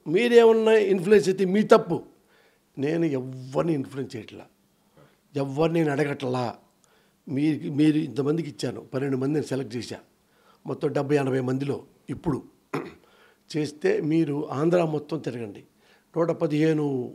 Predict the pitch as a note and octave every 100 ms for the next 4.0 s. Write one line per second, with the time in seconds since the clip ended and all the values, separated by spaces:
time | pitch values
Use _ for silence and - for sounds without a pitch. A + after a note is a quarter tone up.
0 | - B2+ C#3 C3+ D3 C3+ C#3 C3+ D#3+ F#3+
1 | D3 C3 D3+ C#3+ C#3+ D3+ C#3 C3+ D#3 -
2 | - - _ _ - C3 D3+ C#3 C3 B2
3 | C3 B2 G#2+ F#2+ A2+ A2 G#2 A#2+ G#2